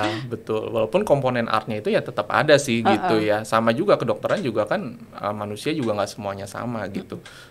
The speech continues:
Speaker 1: Tapi tetap harus dasar utamanya adalah si evidence-nya dulu gitu. Kalau kita kebanyakan artnya ya repot nanti jadinya
Speaker 2: Iya.
Speaker 1: gitu.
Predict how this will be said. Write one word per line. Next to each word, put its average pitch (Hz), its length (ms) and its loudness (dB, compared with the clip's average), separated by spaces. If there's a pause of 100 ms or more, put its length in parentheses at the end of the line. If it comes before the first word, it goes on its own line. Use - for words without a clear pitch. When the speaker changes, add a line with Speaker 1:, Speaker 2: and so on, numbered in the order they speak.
Speaker 1:
Tapi 131 160 -4
tetap - 400 0
harus - 600 -6
dasar 110 360 -2
utamanya 107 460 -4
adalah 104 200 0
si - 160 -6
evidence-nya 107 680 -6
dulu 147 480 0
gitu. 110 280 -8
Kalau 104 180 -4
kita 104 180 -8
kebanyakan 107 500 -2
artnya 135 420 -4
ya 147 240 -8
repot 117 380 -4
nanti 110 260 -8
jadinya 160 440 -2
Speaker 2:
Iya. - 80 -14
Speaker 1:
gitu. - 220 -12